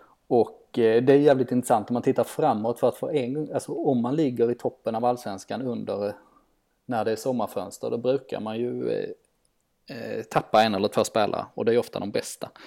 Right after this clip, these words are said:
Men i det här fallet så tror jag att Djurgården kommer att behålla hela truppen, och det enda som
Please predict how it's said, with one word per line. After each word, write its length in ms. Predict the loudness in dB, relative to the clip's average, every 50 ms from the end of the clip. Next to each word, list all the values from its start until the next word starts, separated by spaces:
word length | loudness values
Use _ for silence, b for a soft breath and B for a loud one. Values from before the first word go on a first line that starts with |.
| B B B
Men 120 | 0 2 2
i 20 |
det 60 | 2
här 80 | 2 2
fallet 400 | 2 0 0 0 -2 -4 -6 -14
så 220 | -18 -18 -18 -16
tror 260 | -8 -4 -2 -2 -2
jag 40 | -2
att 120 | -2 -2 -4
Djurgården 340 | -4 -4 -4 -6 -8 -10
kommer 200 | -10 -12 -10 -10
att 60 | -6 -6
behålla 520 | -6 -4 -4 -4 -4 -2 -4 -4 -4 -6 -14 _
hela 300 | -6 -4 -2 -2 -2 -4
truppen, 680 | -4 -4 -6 -6 -6 _ _ -6 -6 -6 -6 -10 -16 -20 b b b b b b b _ _
och 260 | -4 -4 -4 -4 -8 -6
det 160 | -6 -2 0
enda 420 | 0 0 0 0 -2 -4 -4 -4 -4
som 300 | -6 -8 -8 -8 -10